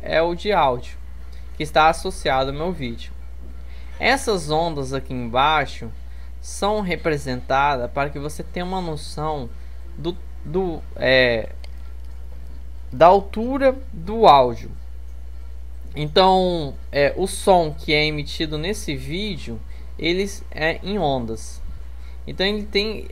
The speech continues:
essa representação aqui. Observe que aqui, ó, é uma onda maior e pra cá vai diminuindo.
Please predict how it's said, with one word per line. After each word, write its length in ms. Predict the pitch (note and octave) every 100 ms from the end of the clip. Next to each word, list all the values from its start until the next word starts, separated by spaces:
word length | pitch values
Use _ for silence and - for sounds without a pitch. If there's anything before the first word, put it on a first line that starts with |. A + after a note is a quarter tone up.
| - -
essa 320 | - D3 D3+
representação 840 | D#3 D3 C#3+ C#3 C#3 C3+ C3+ C3+ C3
aqui. 420 | D#3 - F3+ A#3+ - - - - -
Observe 800 | - D#3+ F#3+ - F#3+ G#3+ G3 F#3+
que 220 | - D#3
aqui, 640 | C3+ - - - B3 B3 G#3
ó, 240 | C#3 B2 - - -
é 120 | D3+
uma 340 | D#3+ D#3 C3 -
onda 400 | C#3+ D3 C#3+ B2+
maior 680 | B2+ D#3+ G#3 F3+ D#3 F#3 A#3+ - - - - - - - - -
e 120 | A#3
pra 220 | - A3+
cá 240 | A3 G3+ G3
vai 180 | F#3+
diminuindo. 920 | F#3+ F#3 G3+ G#3+ G#3+ E3+ C3 A#2 A2